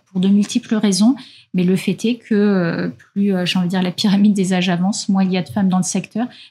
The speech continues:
Donc, il faut pouvoir travailler aussi bien en termes, j'ai envie de dire, de flux entrants que sur le flux, en effet, sortant, et de montrer et aux femmes qui ont quarante-cinq, cinquante ans qu'elles peuvent commencer dans le secteur du numérique, parce qu'il y a des parcours qui sont très intéressants et qui peuvent permettre de se développer,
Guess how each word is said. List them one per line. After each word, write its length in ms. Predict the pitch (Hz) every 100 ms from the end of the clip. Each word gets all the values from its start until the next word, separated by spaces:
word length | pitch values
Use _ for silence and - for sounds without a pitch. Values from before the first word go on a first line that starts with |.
| -
Donc, 160 | 185 -
il 20 |
faut 140 | 196
pouvoir 260 | 185 190 180
travailler 460 | - 190 185 185 -
aussi 340 | 226 - 240
bien 160 | 202 214
en 60 | 208
termes, 280 | 190 180
j'ai 140 | 180 170
envie 80 | 185
de 40 |
dire, 120 | 214
de 140 | 208 208
flux 240 | - 233
entrants 420 | 202 202 190 233 - - - _ -
que 100 | 220
sur 260 | 220 - 196
le 120 | 185
flux, 280 | 185 - 202
en 100 | 190
effet, 240 | 185 185
sortant, 460 | 180 - - 214 226
et 160 | 220
de 100 | 170
montrer 540 | 185 185 190 - 185 -
et 120 | 247
aux 100 | 254
femmes 320 | 233 - 220 226
qui 160 | -
ont 80 | 190
quarante-cinq, 500 | - 185 196 - 196
cinquante 380 | - 185 190 190
ans 100 | 214
qu'elles 240 | - 156
peuvent 200 | - 240 -
commencer 320 | 233 214 214
dans 100 | 196
le 40 |
secteur 340 | 190 180 - 180
du 120 | 180
numérique, 400 | 180 175 202 - _ _ _ _
parce 180 | 170 -
qu'il 140 | 202
y 40 | 185
a 60 |
des 120 | 175
parcours 360 | 175 190 - 220
qui 140 | -
sont 160 | - 180
très 260 | - 190 185
intéressants 680 | 175 185 170 - 214 330 _ _ - - _
et 100 | 170
qui 140 | 160 -
peuvent 400 | - 185 185 170
permettre 340 | 185 180 180
de 100 | 180
se 120 | 165
développer, 520 | 185 165 175 - 240